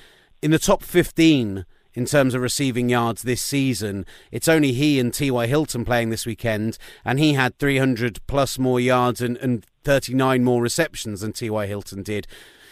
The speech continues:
So there's obvious reason, I think, to, that the favourites are the favourites. And some people might think it's boring, but I wanna know what I get on a request to bet for the favourites.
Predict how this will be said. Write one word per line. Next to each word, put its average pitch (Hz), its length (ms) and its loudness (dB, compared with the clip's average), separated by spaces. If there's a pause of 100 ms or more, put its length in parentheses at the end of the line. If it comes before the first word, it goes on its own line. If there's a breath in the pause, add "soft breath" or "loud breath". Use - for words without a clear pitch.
(300 loud breath)
So 180 100 0
there's 175 60 6
obvious 180 340 4
reason, 170 400 4
I 123 120 2
think, 131 240 -2
to, 131 140 -2
that 123 180 0
the 127 100 -4
favourites 135 440 2
are 135 160 4
the 120 80 0
favourites. 127 460 2
And 160 120 0
some 247 180 4
people 208 200 0
might 196 200 4
think 202 160 2
it's 202 100 -4
boring, 165 540 6
but 156 120 -2
I 165 80 4
wanna 160 180 4
know 156 140 6
what 156 120 4
I 143 80 2
get 160 100 -2
on 143 140 0
a 139 60 2
request 135 380 0
to 135 60 -4
bet 127 200 -4
for 131 80 -8
the 113 80 -4
favourites. 98 760 -8